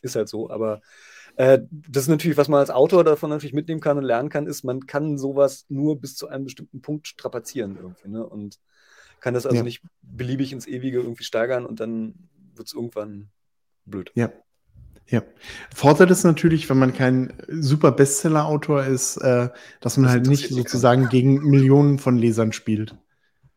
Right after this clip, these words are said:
Speaker 2: Sondern vielleicht
Speaker 1: Äh.
Speaker 2: nur gegen fünf.
Speaker 1: Naja, ich würd's ja nicht, ich würd ja nicht sagen, dass man dagegen spielt, ne? Aber es ist so,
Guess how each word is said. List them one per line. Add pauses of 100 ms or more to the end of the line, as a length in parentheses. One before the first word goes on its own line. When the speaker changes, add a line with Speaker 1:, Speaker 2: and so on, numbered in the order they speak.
(1500)
Speaker 2:
Sondern
vielleicht
Speaker 1:
Äh.
Speaker 2:
nur
gegen
fünf. (2000)
Speaker 1:
Naja,
ich
würd's
ja
nicht,
ich
würd
ja
nicht
sagen,
dass
man
dagegen
spielt,
ne?
Aber
es
ist
so,